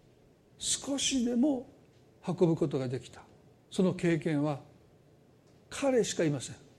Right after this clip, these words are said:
自分のために罪のない御子イエスが苦しみ抜かれて死んでくださったあの十字架、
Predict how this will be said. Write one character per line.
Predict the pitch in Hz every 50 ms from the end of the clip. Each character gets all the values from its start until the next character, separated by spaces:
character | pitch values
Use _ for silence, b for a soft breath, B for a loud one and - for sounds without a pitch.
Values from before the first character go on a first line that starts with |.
| - - - - _ _ _ _ _ _ _ - - - - - - - - _ _ _ _ _ - _ - _ _ _ _ - 196 185 - - - - _ _ _ _ - _ _ - _ _ - _ _ _ - - - _ - - _ _ _ _ _ - _ _ - _ _ _ _ _ _ - - - _ _ _ _ _ _ _ 180
自 | 143 123 143 185 208
分 | 226 247 247 240 233 226
の | 226 226 214
た | 220 196 196
め | 196 190 180 170
に | 160 156 139
罪 | - - - 233 226 220
の | 202 190 170
な | 165 170 170 165 160
い | 151 143
御 | 147 180 196
子 | 180 185 175 165
イ | 175 180
エ | 165 156
ス | 139 - - - 139
が | 160 156 147 139 127
苦 | - - - - - 202 202 226 220
し | 190 - -
み | 214 208 214
抜 | 208 202 208
か | 202 220 208
れ | 196 190 175
て | 180 180 147
死 | - - - 185
ん | 185
で | 175 185 180
く | 185
だ | 196 170
さ | - - 185
っ | 175
た | 180 180 - 170
あ | 165
の | 165 160 147
十 | 139 160 156 160
字 | 165 160
架、 | 165 165 147 135